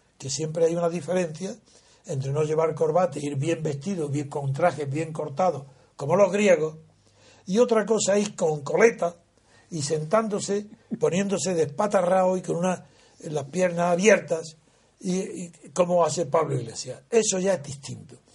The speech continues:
Eso ya no es cortesía, no es una falta de etiqueta, que es lo que yo denuncio, que en la política la etiqueta implica un respeto a los demás. Llevar corbata es lo mínimo. Pero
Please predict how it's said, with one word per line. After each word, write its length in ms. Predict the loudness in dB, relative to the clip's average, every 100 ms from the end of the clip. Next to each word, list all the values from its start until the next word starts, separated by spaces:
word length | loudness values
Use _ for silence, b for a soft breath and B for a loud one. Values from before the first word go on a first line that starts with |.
| b b b b
Eso 220 | -4 -2
ya 160 | -2 0
no 100 | 0
es 100 | -2
cortesía, 720 | -4 -4 -4 -6 -4 -4 -4 -4
no 160 | 0 2
es 160 | 0 -4 B B B
una 200 | 0 2
falta 300 | 2 4 2
de 80 | 2
etiqueta, 580 | -4 -2 -2 -2 -6 -14 _ b b b
que 200 | -6 -4
es 140 | -4 -2
lo 200 | 0 0
que 200 | 0 0
yo 180 | 0 2
denuncio, 560 | 0 0 -4 0 0
que 160 | 0 -4
en 100 | -4
la 120 | -2
política 640 | 0 0 0 -2 -2 -4 -6 b b b
la 140 | 0
etiqueta 640 | 0 0 2 4 4 4 0
implica 400 | -2 -6 -2 0
un 100 | 0
respeto 640 | 2 0 0 2 2 2
a 20 |
los 120 | -2
demás. 280 | -2 -6 -4
Llevar 300 | 2 2 2
corbata 440 | 0 0 0 0 -2
es 60 |
lo 180 | -2 -2
mínimo. 420 | -4 -4 -6 -10 -20 b b b b b b
Pero 320 | 2 2